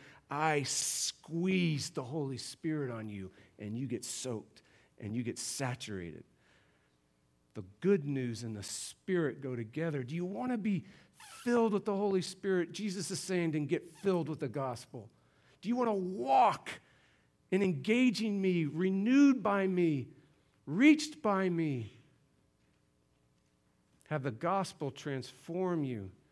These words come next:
That's what keeping in the step with the Spirit means. Keep in step with the gospel is keeping in step with the Spirit. The Spirit and the good news go together.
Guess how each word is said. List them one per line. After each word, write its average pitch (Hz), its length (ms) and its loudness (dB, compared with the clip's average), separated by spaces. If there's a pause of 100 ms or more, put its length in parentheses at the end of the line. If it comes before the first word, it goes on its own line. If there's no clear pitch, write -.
(400)
That's 185 240 -6
what 160 160 -4
keeping 143 340 -6
in 139 100 -4
the 123 80 -4
step 120 340 -8 (140)
with 127 100 -8
the 117 80 -12
Spirit 117 440 -6
means. 104 320 -6
Keep - 280 -6
in 151 80 -4
step 156 340 -8
with 127 120 -8
the 123 80 -6
gospel 139 640 -6 (500)
is - 160 -12
keeping 160 400 -6
in 143 80 -4
step - 320 -8
with 123 120 -10
the 117 60 -12
Spirit. 98 520 -8 (720)
The 131 80 -8
Spirit - 760 -2 (1200)
and 131 160 -2
the 120 60 -4
good 143 340 -2
news 143 640 -2 (680)
go 131 160 -6
together. 117 720 -8